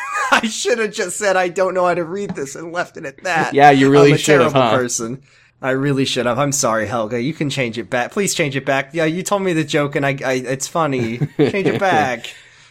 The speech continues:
Speaker 1: Anyways, uh, here's one, here's, here's what Helga says. It says, "Just like the girls in Josh's magazine, something didn't feel right. There was," oh, by the way, uh, Helga has been watching the show. Uh, that's what I
Speaker 2: Yes.
Speaker 1: should say.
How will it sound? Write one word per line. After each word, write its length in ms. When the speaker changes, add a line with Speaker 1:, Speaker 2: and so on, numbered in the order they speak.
Speaker 1:
Anyways, 560
uh, 300
here's 220
one, 140
here's, 320
here's 240
what 80
Helga 260
says. 260
It 120
says, 420
"Just 260
like 160
the 80
girls 300
in 100
Josh's 400
magazine, 480
something 340
didn't 200
feel 260
right. 220
There 100
was," 240
oh, 140
by 160
the 100
way, 260
uh, 140
Helga 260
has 120
been 140
watching 300
the 80
show. 360
Uh, 120
that's 200
what 100
I 80
Speaker 2:
Yes. 280
Speaker 1:
should 80
say. 120